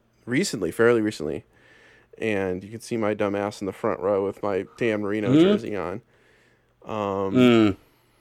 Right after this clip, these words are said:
Speaker 1: you know, <sighs> you'd have Rob Black come out and just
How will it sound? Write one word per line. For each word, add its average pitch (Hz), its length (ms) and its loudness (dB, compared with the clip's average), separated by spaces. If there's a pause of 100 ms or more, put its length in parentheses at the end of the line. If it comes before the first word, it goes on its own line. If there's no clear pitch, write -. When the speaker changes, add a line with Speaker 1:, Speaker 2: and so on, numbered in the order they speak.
(720)
Speaker 1:
you 139 120 -2
know, 113 340 2 (220)
<sighs> - 220 -12
you'd 123 180 -2
have 127 200 2
Rob 113 240 4
Black 123 280 2
come 123 240 -2
out 110 400 2
and 101 500 -4 (360)
just - 240 -10